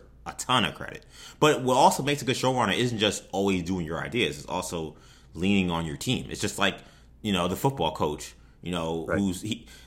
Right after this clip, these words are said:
Speaker 1: like, sometimes, yeah, you gotta lean on the defensive coordinator who says, "Hey, I think we should blitz here." Or the offensive coordinator says, "Hey, I think a trick play might work here." Like, it, it can't,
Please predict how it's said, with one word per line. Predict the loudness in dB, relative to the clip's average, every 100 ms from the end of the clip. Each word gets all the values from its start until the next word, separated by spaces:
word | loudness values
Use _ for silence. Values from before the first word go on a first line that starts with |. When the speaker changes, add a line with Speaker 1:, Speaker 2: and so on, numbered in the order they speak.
| 0
Speaker 1:
like, | 2 2 -6 -2
sometimes, | 0 4 4 6
yeah, | 6
you | 6 6
gotta | 4
lean | 4 2
on | 2
the | 0
defensive | -4 -6 -2
coordinator | 0 2 0
who | 0
says, | 2 6
"Hey, | 6
I | 6
think | 2 0
we |
should | -2 0
blitz | 0 0
here." | -6 -10 -12 -2
Or | 4
the | 8
offensive | 8 6 0
coordinator | 2 2 2 0
says, | 4
"Hey, | 6 6
I |
think | 6
a | 0
trick | -4 -2
play | 0
might | 0 0
work | -2 -2
here." | -6 -12 -14 -20 -20 -6
Like, | -2 0
it, | 0 0
it | 2
can't, | 2